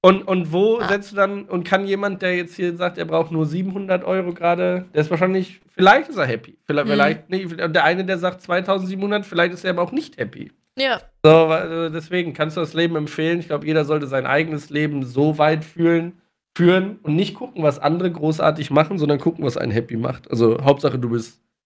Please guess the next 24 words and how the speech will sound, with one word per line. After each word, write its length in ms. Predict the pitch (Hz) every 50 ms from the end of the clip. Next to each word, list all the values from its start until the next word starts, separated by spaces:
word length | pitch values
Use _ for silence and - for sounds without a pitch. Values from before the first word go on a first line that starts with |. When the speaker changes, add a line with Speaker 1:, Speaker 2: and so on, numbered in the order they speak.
| - -
Speaker 1:
hast 80 | 156 151
einen 100 | 147 139
guten 200 | 143 139 139 123
Ausgleich. 580 | 127 147 165 156 - - 80 80 - - _ _ _ _ _ _ _ _ _ _ _ _ _ _ _ _ _ _ _ _ _ _ _ _ _ _ _ _ _ _ _ _ _ _ _ _ _ _ _ _ _ - -
Weil 180 | 156 165 175
du 140 | 175 170 190
kannst 380 | 180 - 208 196 185 185 - -
immer 340 | 247 240 226 196 165 151 143
zu 200 | 139 - 156 156
irgendwem 600 | 156 175 180 180 156 147 131 - 139 135 131 127
gucken 300 | - 143 139 143 - 131
und 160 | 131 127 127
dir 80 | 127
denken, 420 | 110 123 127 123 131 127 135 123 120
"Oh, 80 | 123
das 160 | 123 113 131 151
ist 60 | -
schon 220 | - 254 190 113
geil, 360 | 107 113 107 104 107 110 117
das 80 | 123 127
ist 60 | -
schon 180 | - 160 135 101
besser", 340 | - 113 113 - - 123 123
aber 460 | 131 123 131 123 120 104 98 -